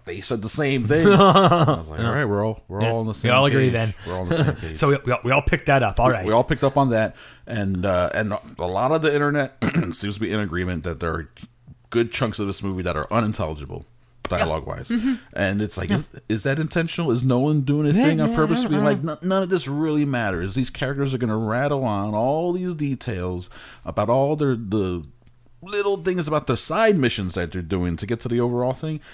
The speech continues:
Speaker 1: And when the movie was over, I never felt like, like, "Whoa," you know, completely, uh, out of the loop. When it was, when it
Speaker 2: Yeah.
Speaker 1: was over, I felt satisfied narratively.
Speaker 2: Well, I mean, at the end of the movie, it wasn't like, "Wait a minute,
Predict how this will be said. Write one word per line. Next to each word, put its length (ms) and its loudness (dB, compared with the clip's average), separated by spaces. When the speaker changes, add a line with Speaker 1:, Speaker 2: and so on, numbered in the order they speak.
Speaker 1:
And 560 -2
when 180 0
the 60 2
movie 240 2
was 160 0
over, 260 2
I 80 -2
never 240 0
felt 300 -4
like, 340 -10
like, 140 -6
"Whoa," 480 -2
you 140 -6
know, 80 0
completely, 840 -2
uh, 360 0
out 100 0
of 140 -2
the 80 -4
loop. 160 -4
When 80 2
it 20 4
was, 100 2
when 140 0
it 20 4
Speaker 2:
Yeah. 40 4
Speaker 1:
was 100 0
over, 280 4
I 140 4
felt 420 -2
satisfied 1080 -2
narratively. 680 -4
Speaker 2:
Well, 100 4
I 60 4
mean, 160 2
at 120 4
the 120 6
end 80 4
of 80 4
the 80 8
movie, 440 6
it 200 4
wasn't 420 4
like, 380 2
"Wait 240 6
a 20 6
minute, 220 4